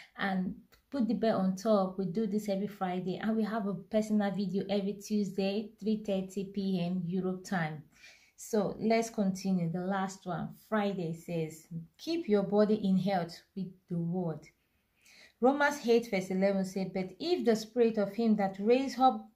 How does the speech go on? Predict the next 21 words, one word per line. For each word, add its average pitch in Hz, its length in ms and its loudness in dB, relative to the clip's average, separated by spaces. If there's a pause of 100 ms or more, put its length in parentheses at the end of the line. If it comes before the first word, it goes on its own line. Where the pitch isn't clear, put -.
(240)
Jesus 208 400 0
from 196 200 -2
the 185 80 -4
dead 190 340 0
dwell 240 240 4
in 190 240 2
you, 180 300 2 (380)
he 330 200 -6
that 220 180 4
raised 240 220 2
up 233 200 0
Christ 220 280 0
from 190 160 0
the 180 80 -4
dead 190 340 -2
shall - 340 -4
also 254 300 0
quicken 240 340 -4
your 202 120 2
mortal 190 440 2
bodies 165 420 -4